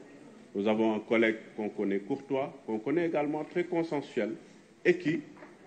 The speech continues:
comme un homo sapiens sapiens normal, peut faire naturellement des erreurs. Et je vous avais dit en son temps, même la diplomatie, massi-, massi-, euh,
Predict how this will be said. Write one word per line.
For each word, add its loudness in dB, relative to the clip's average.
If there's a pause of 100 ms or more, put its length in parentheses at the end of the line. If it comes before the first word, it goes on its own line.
(100)
comme 8
un 6
homo 4
sapiens 0
sapiens 2 (140)
normal, 4 (520)
peut 8
faire 4 (480)
naturellement 2
des 2
erreurs. -2 (380)
Et -2
je 0
vous 0
avais 4
dit 0 (340)
en 0
son -2
temps, 2 (1800)
même 6
la 10
diplomatie, 2
massi-, -4
massi-, -2
euh, -2